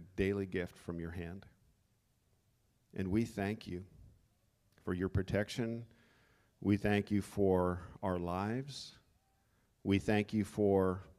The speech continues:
our friends. We thank you for this church. We thank you for the mercy and grace and forgiveness offered through your Son, Jesus Christ.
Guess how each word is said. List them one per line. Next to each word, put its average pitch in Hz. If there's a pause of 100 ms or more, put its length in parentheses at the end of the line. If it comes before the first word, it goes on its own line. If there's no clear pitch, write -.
(800)
our 90
friends. 101
We 92
thank 92
you 92
for 92
this 85
church. - (1900)
We 90
thank 107
you 92 (840)
for 101
the 92
mercy 98
and 87
grace 92
and 90
forgiveness 92
offered 90
through 95
your 87
Son, 92
Jesus 85
Christ. 98